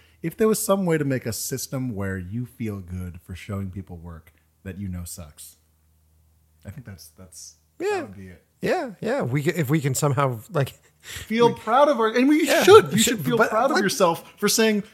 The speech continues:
Speaker 1: "Hey, you know, not only did I make this thing, but it's a turd, and I showed it to someone."
Speaker 2: Sure.
Speaker 1: And I showed it to a lot of people. And feel good about, like, "I did that. I did something that was so freaking hard." The same way that it's like, "Yeah, I painted this entire fucking house. It was really hard."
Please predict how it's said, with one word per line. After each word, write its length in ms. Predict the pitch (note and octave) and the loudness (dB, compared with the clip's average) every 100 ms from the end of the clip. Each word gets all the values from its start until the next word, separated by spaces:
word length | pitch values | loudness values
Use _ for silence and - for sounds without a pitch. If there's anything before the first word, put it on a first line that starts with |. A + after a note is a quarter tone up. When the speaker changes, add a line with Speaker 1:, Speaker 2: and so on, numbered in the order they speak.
| _ - | _ 0
Speaker 1:
"Hey, 280 | A#3+ D4+ F#3 | 2 4 4
you 340 | C#3+ B2+ C3+ | 2 -2 -2
know, 80 | D#3+ | 0
not 180 | D3 F#3 | 0 0
only 140 | B3 | -2
did 100 | B3 | 0
I 60 | A3+ | 0
make 340 | F3+ B2 A#2 | 0 -4 -8
this 200 | B2+ - | -12 -12
thing, 500 | - - A#2 G2 C3 - _ _ | -16 -8 -6 -6 -8 -12 _ _
but 100 | - | -4
it's 140 | C#3+ - | -2 -4
a 60 | |
turd, 380 | - D#3+ C#3 C#3 | -4 0 2 2
and 140 | D#3 C3+ | 2 0
I 60 | |
showed 260 | - F3 B2+ | 4 4 2
it 80 | B2 | -2
to 60 | |
someone." 500 | A#2+ A#2+ F2+ F#2+ F2+ - | -8 -8 -8 -12 -14 -10
Speaker 2:
Sure. 440 | - - F4 G#4+ C#3 | -4 -4 -2 -2 2
Speaker 1:
And 80 | C#3+ | 4
I 40 | |
showed 220 | - D#3 | 6 6
it 80 | D3 | 6
to 120 | D3 | -2
a 20 | C3 | -2
lot 260 | B2 A2+ | 2 0
of 80 | A2+ | 0
people. 420 | C3 G2 E2+ E2+ _ _ - | -8 -14 -16 -18 _ _ 2
And 160 | E3 | 2
feel 220 | - G#3 | 6 4
good 280 | E3+ C3 E3 | 6 4 4
about, 280 | C#3 A2+ G2+ | 4 0 -2
like, 260 | G2 G2+ - | -6 -10 -12
"I 240 | - C#3+ C#3 - | -10 -8 -8 -6
did 300 | C#3 D3 G2+ | -6 -4 -8
that. 220 | F2 C#2+ - | -12 -10 -10
I 60 | |
did 280 | A#2 E3 E3 | 0 0 0
something 280 | E3+ D#3 D3 | -2 -2 -4
that 120 | A2+ | -4
was 120 | B2 | -8
so 320 | - - E3 | -10 -6 -6
freaking 360 | D#3+ E3+ D3+ C3 | -6 -4 -4 -4
hard." 340 | - B2+ F#2+ - - | -4 -6 -6 -12 -6
The 60 | |
same 200 | A3 D#4 | 0 4
way 100 | C#4+ | 4
that 100 | B3 | 4
it's 80 | G3 | 4
like, 140 | B3+ A3+ | 0 2
"Yeah, 140 | A#3 | 2
I 60 | C3 | 2
painted 360 | - E3 D#3 | 2 -2 -2
this 120 | C#3 D#3+ | -4 -6
entire 360 | D3 G#2 G2 A2+ | -8 -8 -8 -8
fucking 300 | B2+ - F3+ | -12 -12 -8
house. 380 | B3+ A#3+ - - - | -6 -6 -8 -14 -4
It 80 | G3 | -2
was 140 | E3 | 0
really 220 | D#3 E3+ | -2 -2
hard." 440 | E3+ G#3+ G#3 G#2+ | -2 0 0 -2